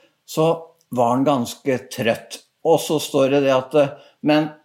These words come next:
eh, nå skal vi kjøre over på andre siden. De skulle ta en båtreise over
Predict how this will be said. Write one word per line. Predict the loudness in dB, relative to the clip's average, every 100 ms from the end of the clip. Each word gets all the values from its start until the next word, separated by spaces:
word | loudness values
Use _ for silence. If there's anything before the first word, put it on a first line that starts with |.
| _ -4
eh, | -4 0
nå | 2 2
skal | 2 -2
vi | -2
kjøre | 0 2 4
over | 4 2 0
på | 0 2
andre | 2 2 0 -4
siden. | -2 0 0 -2
De | -6
skulle | -6 -4 -4 -6
ta | -4 -4 -2
en | -4 0
båtreise | 0 0 0 -2 -2 -4 -2
over | 0 0 0 -2